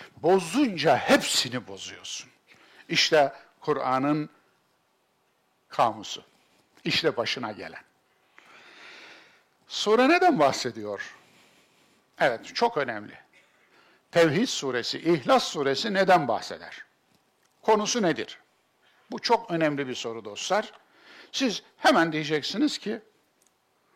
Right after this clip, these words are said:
"Samimiyetten bahseder falan mı?" diyeceksiniz. Öyle mi yani?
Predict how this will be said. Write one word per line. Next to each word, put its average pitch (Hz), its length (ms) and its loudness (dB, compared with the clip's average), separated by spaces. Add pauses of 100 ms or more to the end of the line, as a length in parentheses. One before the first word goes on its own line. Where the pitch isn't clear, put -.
(3250)
"Samimiyetten 247 800 -4
bahseder - 520 -4
falan 254 240 2
mı?" 180 160 -8
diyeceksiniz. - 720 -12 (480)
Öyle 190 260 4
mi 147 120 -2
yani? 113 240 -6